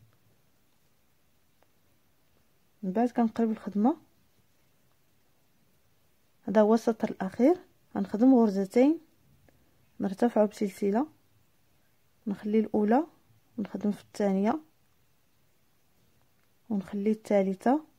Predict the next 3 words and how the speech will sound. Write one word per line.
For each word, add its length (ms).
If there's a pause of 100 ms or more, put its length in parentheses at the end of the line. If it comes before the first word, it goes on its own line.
(500)
غنخدم 480 (1400)
في 120
الغرزه 460